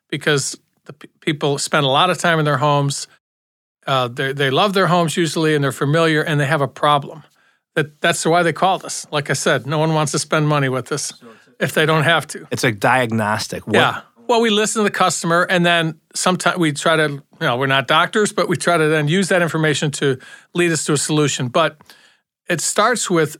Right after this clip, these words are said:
Speaker 1: some very basic diagnostics, listening to the customer, and, uh, there are some diagnostic tools we can use to pinpoint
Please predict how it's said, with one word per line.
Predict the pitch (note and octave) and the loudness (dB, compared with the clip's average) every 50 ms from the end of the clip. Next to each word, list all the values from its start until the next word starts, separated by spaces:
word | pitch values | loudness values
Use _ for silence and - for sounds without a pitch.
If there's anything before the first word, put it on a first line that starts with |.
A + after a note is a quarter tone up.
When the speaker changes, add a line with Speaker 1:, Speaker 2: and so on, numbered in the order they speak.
| _ | _
Speaker 1:
some | - - - E3+ D3+ | -8 -4 -2 0 0
very | D3+ E3+ F3 F3+ | 2 2 0 0
basic | D3+ D#3 D#3+ D#3 D3 - D#3+ C#3+ | 0 0 0 0 0 -2 -4 -2
diagnostics, | - E3 D3 C#3+ C#3+ C3 C#3 C3+ B2 A#2 - - - - - - | 0 2 2 2 2 0 0 0 0 -2 -4 -6 -8 -10 -8 -4
listening | D#3+ D3+ D3 - - D#3+ D3 | -2 -2 -2 -2 -2 -4 -4
to | - E3 | -4 -6
the | D#3 D#3 | -10 -4
customer, | - D#3+ D3+ C#3+ - - D3+ C#3+ C#3+ C#3+ C3+ B2+ - - - - _ _ _ _ _ | -2 0 0 0 -2 -2 0 0 2 2 0 -2 -6 -16 -20 -20 _ _ _ _ _
and, | - D#3 D3 C#3+ C#3+ C#3 C3+ B2 - - - | 0 2 2 2 2 2 0 -2 -6 -4 0
uh, | D3+ C3+ C3 C3 B2 B2+ C3 - _ - | 2 2 4 2 2 0 -4 -8 _ 0
there | E3 D#3 | 0 0
are | |
some | D3+ - D3+ C#3+ | 0 0 -2 0
diagnostic | - D3+ D#3 E3 D#3+ E3 D#3+ D#3+ D3 - D#3 C#3+ | 2 2 2 2 2 0 0 0 0 -2 -4 -6
tools | - - D#3+ D3 D3+ C#3+ | -4 -2 0 0 0 0
we | - D3+ | -2 -4
can | C3+ - C3+ | -4 -4 -4
use | C3 C#3+ F#3+ A3 G3 D3+ C#3+ C#3 C3 - - - - _ _ _ _ | -2 -2 0 0 0 0 0 0 -2 -4 -8 -12 -14 _ _ _ _
to | - - - E3 D3+ D3 C#3+ C3+ C#3 | -10 -4 -2 0 2 2 2 2 0
pinpoint | C#3 - - F#3+ F#3+ E3+ - - D#3 D3 C#3+ C#3 - | -2 -2 -2 -2 -2 0 0 0 0 0 0 -2 -4